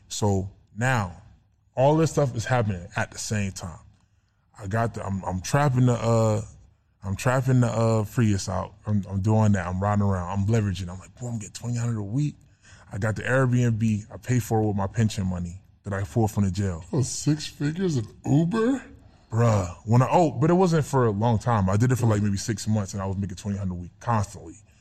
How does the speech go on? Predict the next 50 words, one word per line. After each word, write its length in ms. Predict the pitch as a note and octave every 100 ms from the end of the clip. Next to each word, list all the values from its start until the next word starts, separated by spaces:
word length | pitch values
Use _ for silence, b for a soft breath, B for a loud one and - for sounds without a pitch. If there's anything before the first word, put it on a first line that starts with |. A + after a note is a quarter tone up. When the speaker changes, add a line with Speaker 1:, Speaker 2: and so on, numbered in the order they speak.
| b b b
Speaker 1:
You 100 | G2
feel 160 | G#2+
what 60 | A2
I'm 100 | G2+
saying? 320 | A2+ G#2+ G2+
Me 200 | A#2+ C3+ -
and 120 | B2+
my 120 | G#2+
brother, 340 | F#2+ F#2 E2 - -
we 120 | G#2
out 120 | F#2
there 120 | F2+
Speaker 2:
Hey. 60 | F2+
Speaker 1:
going 280 | G2+ E2 D#2
crazy. 640 | - F#3+ F3+ C3 F#2+ E2+ - b b
We 120 | A#2+ C3+
talking 320 | - B2+ A#2+
to 40 |
each 80 | A2+
other, 120 | B2 A#2
like, 260 | G#2+ F#2+
on 120 | G#2 G2
walkie-talkies 680 | B2 G#2+ F#2 D#3 D3+ - G2
type 160 | A2+
of 100 | G#2
thing 180 | - G#2+
on 80 | G2+
the 120 | G2+ -
phone. 520 | E3+ E3 G#2+ - G3 - -
Speaker 2:
<laughs> 100 | C#3
Speaker 1:
We 80 | D#3
out 120 | C3+
there 100 | -
all 120 | E3
day. 100 | E3
"Where 140 | C#3+ F#3
you 180 | G#3+ G3+
at, 180 | B2
man?" 180 | C3+ E3
"I'm 100 | C#3
sh-, 180 | C#3+ - -
I'm 80 |
in 60 | D3
Tucker." 360 | - F#3+ C3 G#2 B B
"Where 120 | F3+
you 140 | G3+ F#3
at?" 120 | C3
Speaker 2:
Right. 40 |
Speaker 1:
"Oh, 240 | E3+ F3 -
uh." 200 | F#3+ D#3+